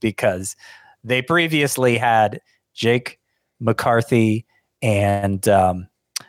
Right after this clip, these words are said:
uh, Alek Thomas slotted into two of their outfield spots, neither of whom deserves to be starting in the majors.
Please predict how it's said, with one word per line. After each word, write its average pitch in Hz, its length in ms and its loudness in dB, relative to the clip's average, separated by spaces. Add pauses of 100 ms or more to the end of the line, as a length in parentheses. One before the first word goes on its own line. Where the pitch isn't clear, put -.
(160)
uh, 90 200 0
Alek 113 360 0
Thomas 107 580 -2
slotted 98 440 -2
into 98 180 -4
two - 160 -2
of 101 60 2
their 101 120 0
outfield 98 380 -4
spots, 98 320 0
neither 151 240 2
of 120 80 -2
whom 123 160 -2
deserves 107 400 0
to - 80 -8
be 98 100 -4
starting 101 380 2
in 98 120 -2
the 98 60 -4
majors. 95 520 -2